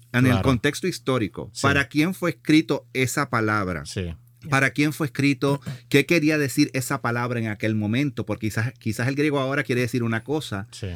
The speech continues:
Speaker 1: pero en aquel momento se refería en otra. So, usted no se crea que, porque entonces vamos a caer en lo mismo. Vamos a car-, a agarrar un verso. "Mira que en el griego dice esto", y eso lo estamos viendo mucho en iglesias evangélicas.
Speaker 2: Sí.
Speaker 1: Mucha gente que se creen expertos en griego y en hebreo porque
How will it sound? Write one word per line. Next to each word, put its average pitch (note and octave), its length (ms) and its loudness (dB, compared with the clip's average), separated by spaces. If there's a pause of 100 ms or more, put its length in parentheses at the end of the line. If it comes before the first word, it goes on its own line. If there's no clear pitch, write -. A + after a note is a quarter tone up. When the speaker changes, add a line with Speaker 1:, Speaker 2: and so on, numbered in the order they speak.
Speaker 1:
pero C3 160 4
en B2+ 60 4
aquel C3 180 0
momento C3 260 0
se B2 100 -2
refería B2 300 0
en B2+ 60 -2
otra. A#2+ 240 -2
So, A#2 140 0
usted B2 200 -2
no D3 100 0
se F3+ 140 -4
crea E3+ 240 0
que, C#3 240 -2
porque B2 160 0
entonces F3+ 400 -2
vamos D3 240 2
a E3 80 0
caer D3 220 0
en C#3 80 0
lo A#2 80 2
mismo. B2+ 280 2
Vamos A#2 240 0
a E3 40 -2
car-, F3 320 -2
a D#3 140 0
agarrar D#3 440 -2
un D#3 140 -2
verso. D#3 320 0 (260)
"Mira F3 240 4
que D#3 80 0
en C3+ 60 4
el C3 80 2
griego D3 300 2
dice F3+ 340 2
esto", C3+ 320 -2
y C3+ 140 4
eso C3 180 0
lo F3 60 0
estamos E3+ 280 -2
viendo D#3+ 220 2
mucho D3 180 0
en D3 80 2
iglesias C3 320 0
evangélicas. A2+ 640 -2
Speaker 2:
Sí. G#2+ 300 6 (100)
Speaker 1:
Mucha B2+ 320 2
gente E3 220 -2
que D3+ 100 -4
se C3 160 -4
creen D3 260 0
expertos C#3 440 -2
en C#3 120 2
griego C3+ 360 2
y - 20 -2
en E3+ 80 -2
hebreo D3 400 2
porque A#2 460 -2